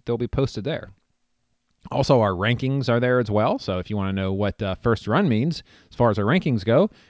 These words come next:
uh, you can check that out as well. And of course, uh, I think I advertise our YouTube. Yeah, all our episodes are on YouTube now, so you can check 'em out there. Uh, Facebook,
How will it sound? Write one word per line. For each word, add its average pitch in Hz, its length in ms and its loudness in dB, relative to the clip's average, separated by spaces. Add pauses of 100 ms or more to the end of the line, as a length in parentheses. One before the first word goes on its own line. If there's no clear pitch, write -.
(260)
uh, 180 180 -6
you 208 120 -4
can 202 100 -8
check - 220 2
that 202 180 0
out 131 140 2
as 151 100 -2
well. 233 280 -2 (920)
And 110 180 0
of 101 80 -8
course, 139 380 0
uh, 113 220 0
I 113 100 0
think 110 180 -2
I 101 80 -2
advertise 95 600 -4
our 87 440 -6 (500)
YouTube. 113 680 2 (720)
Yeah, 117 220 0
all 139 180 10
our 147 140 10
episodes 131 320 4
are 110 80 4
on 104 80 4
YouTube 123 360 4
now, 117 380 2
so 101 160 -2
you 92 120 0
can 92 80 -2
check 101 180 -2
'em 98 80 0
out 90 220 -4
there. 120 340 4 (420)
Uh, 98 340 -4 (140)
Facebook, 135 600 6